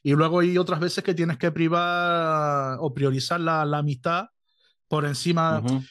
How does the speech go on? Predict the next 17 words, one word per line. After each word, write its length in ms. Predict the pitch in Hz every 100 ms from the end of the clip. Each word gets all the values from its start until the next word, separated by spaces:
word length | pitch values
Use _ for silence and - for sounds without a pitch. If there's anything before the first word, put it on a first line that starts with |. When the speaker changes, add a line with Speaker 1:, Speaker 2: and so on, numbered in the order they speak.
| -
Speaker 1:
Y 80 | 147
entonces 440 | 143 175 - 208
eso 140 | 208 226
también 280 | 220 214 226
es 80 | 208
un, 640 | 226 220 214 214 208 208
un 140 | 202 202
aprendizaje 760 | 190 202 196 196 208 220 202
que 40 | 160
aunque 220 | 147 143
te 180 | 135 135
pille, 720 | 165 185 180 185 185 180 175
te 120 | 170
digo, 160 | 180 175
en 60 | 165
aquella 320 | 170 165 185
época 480 | 180 156 151 143